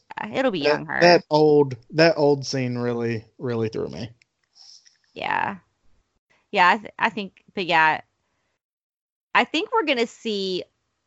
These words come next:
Speaker 1: e-, everybody, really. Anybody that, that could potentially have an army or potentially fight, we're gonna see at some point. We may not see her at Winterfell, but we may see her later at King's Landing.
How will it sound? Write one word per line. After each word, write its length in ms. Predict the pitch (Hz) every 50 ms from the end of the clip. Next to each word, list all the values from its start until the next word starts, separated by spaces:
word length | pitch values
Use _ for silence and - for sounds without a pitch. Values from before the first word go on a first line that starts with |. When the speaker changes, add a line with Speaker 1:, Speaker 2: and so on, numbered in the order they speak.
| _ _ _ - -
Speaker 1:
e-, 40 | - - _ - -
everybody, 1040 | 180 208 247 233 226 202 135 170 165 160 - 123 104 95 101 131 202 202 185 - _ -
really. 720 | 175 180 190 208 208 180 165 156 156 156 156 170 180 175 _ _ _ _ _ _ _ -
Anybody 540 | 190 214 233 269 269 226 240 220 220 220 214
that, 260 | 190 - - - - -
that 260 | 208 196 175 151 - _ _ _ _ _ _ _
could 160 | - 220 175
potentially 560 | 196 185 - - 202 202 - - 202 190 165
have 240 | 175 180 165 170 185
an 80 | 208 196
army 420 | - 190 196 196 190 190 185 175
or 60 | 170
potentially 600 | 175 - 180 - - 180 180 - 185 170 160 160
fight, 500 | 160 - 160 165 156 151 151 151 104 - -
we're 180 | - 160 175 160
gonna 200 | 165 160 151 160
see 440 | - - 170 151 107 80 80 90 92
at 100 | 156 -
some 260 | - 339 320 294 226
point. 360 | - 190 170 160 156 123 -
We 100 | 190 220
may 140 | 226 262 285
not 180 | 302 277 214 -
see 140 | - 247 220
her 100 | 208 180
at 100 | 160 165
Winterfell, 640 | 180 170 165 160 - - - - 92 78 - 180 _ _ _ _ _ _ _ _ _ _ _ _ _ _ -
but 120 | - 185 175
we 140 | 190 190
may 180 | 180 180 175 180
see 220 | 175 - 180 170
her 200 | 165 160 156 156
later 360 | 160 156 165 165 165 156 156 151
at 100 | 151 -
King's 260 | - 180 156 151 143
Landing. 640 | 156 156 156 - - 76 78 67 - 139 196 180